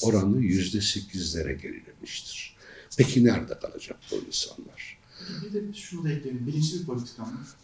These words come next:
Speaker 1: Bence bilinçli bir politika, şimdi oraya geleceğim. Yani bu, e, ekonomik, ideolojik ve politik boyutları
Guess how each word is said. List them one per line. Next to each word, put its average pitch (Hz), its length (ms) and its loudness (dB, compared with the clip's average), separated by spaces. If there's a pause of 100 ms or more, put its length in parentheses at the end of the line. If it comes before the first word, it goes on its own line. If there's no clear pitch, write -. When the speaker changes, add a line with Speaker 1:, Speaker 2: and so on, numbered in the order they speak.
(140)
Speaker 1:
Bence 127 440 10
bilinçli 120 440 8
bir 123 160 10
politika, 120 420 6
şimdi 113 300 8
oraya 73 280 8
geleceğim. - 540 -2
Yani 95 300 6
bu, 117 180 10 (200)
e, 95 260 -2
ekonomik, 101 640 0
ideolojik 95 680 2
ve 90 80 -2
politik - 440 6 (120)
boyutları 90 640 2